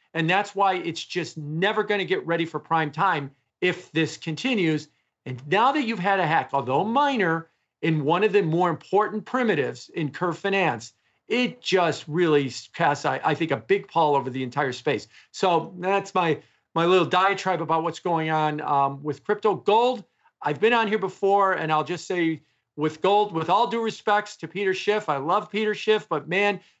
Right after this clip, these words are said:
you've got everything Peter's ever wanted with gold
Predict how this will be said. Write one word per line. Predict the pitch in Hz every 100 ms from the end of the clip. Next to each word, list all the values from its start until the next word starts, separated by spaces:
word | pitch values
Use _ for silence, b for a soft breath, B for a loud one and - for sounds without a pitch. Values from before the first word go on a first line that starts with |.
| -
you've | 170 262 269
got | - 240 240 233 -
everything | 226 208 233 190 226 196
Peter's | 160 214 196 - -
ever | 220 226 226
wanted | 220 180 196 190 180 139
with | 175 165 -
gold | 156 151 143